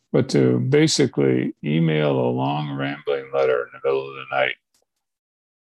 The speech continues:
that's not a thinking good practice to do, I don't believe.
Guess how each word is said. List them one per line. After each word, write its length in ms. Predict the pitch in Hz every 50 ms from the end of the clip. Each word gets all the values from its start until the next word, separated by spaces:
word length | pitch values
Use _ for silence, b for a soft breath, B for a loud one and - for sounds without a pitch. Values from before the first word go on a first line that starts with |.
| _ _ _ _ _ _ _ _ _ _ _ _ _ _ _ _ _ _ -
that's 220 | - 151 131 - -
not 240 | 139 143 143 143 135
a 60 | 127
thinking 720 | - - 156 143 127 - 147 143 135 131 123 123 123 123 - _ _ _ _ _ -
good 200 | 156 147 131 139
practice 580 | - 147 139 135 135 135 - - - - -
to 80 | - - _
do, 340 | 156 147 139 131 - - - _
I 100 | - 139
don't 200 | 139 127 117 -
believe. 380 | - - - - - - - 139